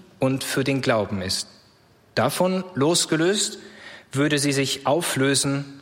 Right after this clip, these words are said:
und aufhören zu existieren. In Jesus Christus ist die Offenbarung als Person sichtbar geworden. Er hat uns die göttliche Wahrheit geoffenbart, die danach verlangt, in Liebe angenommen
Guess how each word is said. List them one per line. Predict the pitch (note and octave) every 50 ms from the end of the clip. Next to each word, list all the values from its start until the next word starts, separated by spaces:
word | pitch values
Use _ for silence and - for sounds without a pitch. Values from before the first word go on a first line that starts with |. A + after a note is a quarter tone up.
| - - -
und | - C3 B2+ -
aufhören | B2 B2 A#2+ - - B2 A#2 A#2+ A#2+
zu | A2+ - -
existieren. | - A2 - - - B2 - - - D3+ B2+ - - - A2+ - - - _ _ _ _ _ _ _ - - - - - - - - - -
In | - D3+ D#3+
Jesus | D#3+ E3 D#3+ F3+ - -
Christus | - A#3 B3 - - A3 G#3 -
ist | F3+ E3+ - - - - -
die | D#3+ D3+
Offenbarung | D3 D3 D3+ C#3+ C3+ C3+ D#3 F3+ F#3+ F#3 F3+
als | - C#3+ D3 C#3 - -
Person | - - D3 C3+ B2+ C3+ C#3+ D#3+ F3 F3
sichtbar | D#3 C3+ F#3 F#3+ - - - - C3 A#2
geworden. | G#2+ A#2 G#2 A2+ G#2+ G#2 F#2 F2+ F2+ G2 - - - - _ _ - - - - - - - - - -
Er | - C#3+ D3
hat | D3+ C#3+ -
uns | - F3+ G#3+ A#3+ A#3 -
die | - - C3+ B2
göttliche | D3+ D3 C#3+ - - F3 D#3+ - D3+ C3+ A#2 -
Wahrheit | A#2+ A#2 C3+ D#3 D#3 C#3+ E3 D#3+ D#3+ - - - - -
geoffenbart, | - D3+ D3+ D#3+ - - D3+ C#3+ - - D3 C3+ C3 G#3+ - G#2+ F#2 F#2 - - - - - - - _ _ _ _ _ _ _ _ _ _ - -
die | A#2 A2+ G#2+
danach | - B2 B2 D3+ F3+ F#3 F#3+ F#3 -
verlangt, | - - E3+ B2 A#2 A#2 A#2+ B2 C#3 C#3+ - - - - - - - - _ _ _ _
in | - C3 A#2+
Liebe | A2+ A#2 D3+ F#3+ F#3+ F3+ C3 - - -
angenommen | B2 C3 D3+ E3 D#3 E3+ E3+ E3+ E3+ F#3 G3 G#3+ A#3 B3+